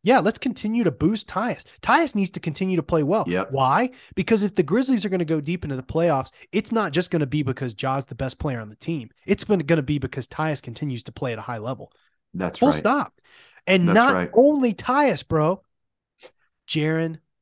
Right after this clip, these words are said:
Speaker 1: Jackson Junior.
Speaker 2: Junior. Yep. Who's playing out of his mind.
Speaker 1: Absolutely insane.
Speaker 2: You know, he's playing absolutely unconscious basketball.
Speaker 1: Yeah. Over thirty points per
Speaker 2: Crazy.
Speaker 1: game over the last five
Speaker 2: Crazy.
Speaker 1: games.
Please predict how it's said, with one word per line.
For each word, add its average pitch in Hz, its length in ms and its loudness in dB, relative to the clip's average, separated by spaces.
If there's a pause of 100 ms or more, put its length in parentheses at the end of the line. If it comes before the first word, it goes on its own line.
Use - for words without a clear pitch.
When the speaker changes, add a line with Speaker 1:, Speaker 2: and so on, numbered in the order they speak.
(340)
Speaker 1:
Jackson 131 640 -6 (520)
Junior. 110 520 -6 (160)
Speaker 2:
Junior. 90 460 0 (520)
Yep. 107 360 2 (340)
Who's 165 140 4
playing 175 340 4
out 170 120 8
of 151 60 6
his 120 120 2
mind. 143 560 2 (160)
Speaker 1:
Absolutely 180 880 2
insane. 151 420 -2 (160)
Speaker 2:
You 143 140 2
know, 139 180 8
he's 135 140 4
playing 151 680 2 (200)
absolutely 151 680 2
unconscious 135 680 -2
basketball. 110 580 -4
Speaker 1:
Yeah. 117 140 -8 (120)
Over 214 240 6
thirty 202 300 4
points 170 320 0
per 147 100 2
Speaker 2:
Crazy. 104 320 2
Speaker 1:
game 76 120 -16
over 156 180 4
the 139 80 2
last 120 300 -4
five 110 160 -10
Speaker 2:
Crazy. 95 240 0
Speaker 1:
games. 78 200 -8